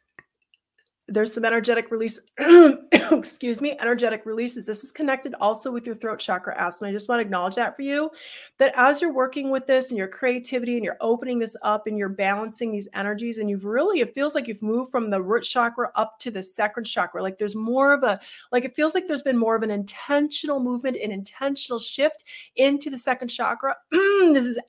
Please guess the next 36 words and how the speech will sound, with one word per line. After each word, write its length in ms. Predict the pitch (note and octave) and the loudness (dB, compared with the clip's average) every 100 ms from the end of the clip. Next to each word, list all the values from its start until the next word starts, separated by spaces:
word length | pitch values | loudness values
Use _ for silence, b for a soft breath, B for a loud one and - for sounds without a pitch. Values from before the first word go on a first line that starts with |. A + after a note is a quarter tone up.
| _ - | _ 2
a-, 160 | C#4+ C4+ - | 4 4 0
ab-, 220 | C4+ C#4 - | 0 0 -2
okay, 200 | B3 A3 | -6 -6
hold 180 | A3 A3+ | -4 -2
on. 680 | G3 - _ D4+ E4 E4 A#3 | -4 -10 _ -10 -2 -2 -2
<clears throat> 40 | B B B B _ _ _ | B B B B _ _ _
This 240 | A#3+ C#4+ D#4+ | 4 6 4
is, 160 | A#3+ - - | -2 -4 -4
this 260 | B3+ C#4 | 0 0
is, 100 | D#4 | 0
uh, 40 | C4 - | -2 0
uh, 480 | A3 - G#3+ G3+ G3 - - | 0 2 2 2 0 -8 -4
i-, 120 | B3+ B3 | -4 0
irritating 520 | B3+ C4 C4+ C4+ B3 | 0 0 -2 -4 -2
my 160 | G3+ | -2
throat 240 | G#3 A3+ A3 | -2 -6 -6
chakra. 360 | A3 G#3 G#3+ | -2 0 0
So 200 | A#3 A#3 | -4 -2
this 260 | G#3 G#3 G#3 | -2 -4 -6
feels 400 | - B3+ B3 B3 | -6 -2 -2 -4
to 60 | A#3 | -6
me 140 | A3 | -2
like 200 | G#3 G3 | -4 -4
this 180 | G#3+ G#3+ | -8 -8
is 120 | G3+ | -8
activating 600 | - G#3+ G#3+ A#3 G#3+ G3+ | 0 0 0 -4 -4 -2
your 160 | G3 G3 | -4 -4
throat 200 | G3+ F#3 | -6 -8
chakra 320 | - F#3+ G3+ | -4 -4 -4
and 100 | F#3+ | -8
opening 280 | - F#3+ F#3+ | -8 -8 -10
this 160 | F3 - | -8 -4
up. 140 | B3+ - | -4 -4
Hold 180 | F#3+ D#3+ | -8 -8
on. 140 | G3+ _ _ _ _ _ _ _ _ _ _ _ _ _ _ _ _ _ _ - - | -14 _ _ _ _ _ _ _ _ _ _ _ _ _ _ _ _ _ _ -20 -4
Okay. 340 | B3+ A#3+ - | -2 0 0